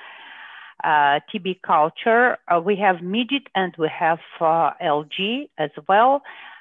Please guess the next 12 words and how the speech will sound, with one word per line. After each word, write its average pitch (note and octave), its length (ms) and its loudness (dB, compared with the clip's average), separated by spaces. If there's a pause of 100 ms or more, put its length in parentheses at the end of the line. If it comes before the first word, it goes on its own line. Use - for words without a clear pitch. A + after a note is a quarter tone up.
(120)
uh, D#3+ 220 -2
but E3+ 120 -2 (120)
L C#4+ 180 2
G A#3 400 -4
is D#3+ 140 -10
mostly G3+ 580 -6
as F3 180 -4
a E3 80 -4
backup, D3 580 -4 (360)
uh, A#2 400 -2
medium. B2 640 -16 (1300)
Because F#3+ 380 0